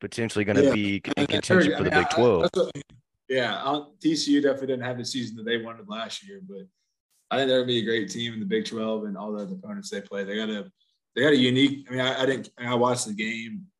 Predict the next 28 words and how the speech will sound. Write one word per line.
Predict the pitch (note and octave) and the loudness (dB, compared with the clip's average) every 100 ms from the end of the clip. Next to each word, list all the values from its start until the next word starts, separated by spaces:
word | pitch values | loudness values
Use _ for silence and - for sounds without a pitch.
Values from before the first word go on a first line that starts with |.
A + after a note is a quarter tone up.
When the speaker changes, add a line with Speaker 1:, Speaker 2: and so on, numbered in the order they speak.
| - | -14
Speaker 2:
with | - | -4
their | G#2+ | 0
offense, | G#2+ G#2 A2 G2 | 0 -2 -2 -4
but | G#2 | -2
I | G#2+ | -2
didn't, | G#2+ | -2
like, | G2+ F#2+ | -6 -12
game | F#2+ A#2 G2+ | -8 -8 -6
plan | G#2+ G2+ | -10 -12
for | G#2+ G#2 | -12 -12
'em, | G2 | -10
their | G2 G2 | -8 -6
offense | F#2+ - F#2 | -6 -10 -16
or | F#2+ | -12
anything, | F#2+ - G2 F#2+ | -12 -14 -18 -16
but | F#2+ G2 | -14 -6
they | A#2+ | -2
got | B2 B2 | 0 0
a, | A#2 G#2+ G2 - _ _ _ _ _ _ _ _ _ | -2 -4 -8 -12 _ _ _ _ _ _ _ _ _
D | B2 D3 | 2 6
Winters | C3 B2+ C3 C3 A#2+ - - | 6 6 6 6 4 -2 -8
is | G#2 | -4
one | A#2+ A2 | -2 -2
player | A#2+ A#2 | 0 2
that, | A2 A2 F#2+ | 2 0 -2
that | A2 | -6
stuck | - A#2 G#2+ | -6 -8 -8
out | G#2+ G#2 G2 | -6 -4 -6